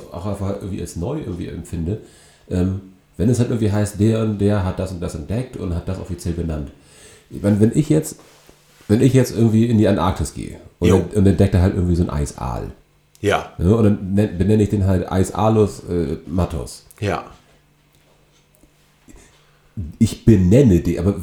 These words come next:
Speaker 1: wem sag ich das denn?
Speaker 2: Ja, das schreibst du irgendwo runter, oder das
Speaker 1: Ich schreibe
Speaker 2: das
Speaker 1: das halt irgendwo auf, aber wo,
Speaker 2: Ja, ja,
Speaker 1: ne?
Speaker 2: nee, das veröffentlichst du in irgendeinem, in irgendeinem
Speaker 1: Genau,
Speaker 2: wissenschaftlichen
Speaker 1: ne?
Speaker 2: Magazin,
Speaker 1: Genau, da
Speaker 2: oder?
Speaker 1: fällen sie im, im, im Lancet oder hier in Science oder so.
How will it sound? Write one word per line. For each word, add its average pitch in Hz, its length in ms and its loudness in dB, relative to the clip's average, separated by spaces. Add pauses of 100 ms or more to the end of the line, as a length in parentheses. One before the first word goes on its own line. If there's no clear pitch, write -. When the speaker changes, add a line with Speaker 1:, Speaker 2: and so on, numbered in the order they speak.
Speaker 1:
wem 101 220 4
sag 127 260 0
ich 71 120 -6
das 73 200 -6
denn? - 300 -8 (1500)
Speaker 2:
Ja, 120 140 6
das - 140 -2
schreibst - 260 0
du 120 60 2
irgendwo 107 260 2
runter, 127 340 4
oder 104 200 2
das 101 240 -2
Speaker 1:
Ich 113 160 4
schreibe 127 160 6
Speaker 2:
das 113 80 4
Speaker 1:
das - 80 6
halt - 60 -2
irgendwo 120 240 6
auf, 76 320 4
aber 85 200 -2
wo, - 20 6
Speaker 2:
Ja, 117 120 6
ja, 117 60 6
Speaker 1:
ne? 107 120 4 (240)
Speaker 2:
nee, 107 260 4
das - 300 -10 (180)
veröffentlichst 104 600 -4
du 123 140 2
in 120 140 2
irgendeinem, 135 500 2
in 131 100 -4
irgendeinem 135 540 2
Speaker 1:
Genau, 131 240 -10
Speaker 2:
wissenschaftlichen 165 540 4
Speaker 1:
ne? 147 40 2
Speaker 2:
Magazin, 151 300 4
Speaker 1:
Genau, 104 140 6
da 85 40 2
Speaker 2:
oder? 85 100 -2
Speaker 1:
fällen 123 220 6
sie 127 100 6
im, 117 140 4
im, 101 160 4
im 85 140 4
Lancet 160 500 4
oder 95 240 6
hier 92 220 4
in 87 160 0
Science 143 480 0
oder 131 220 0
so. 139 200 2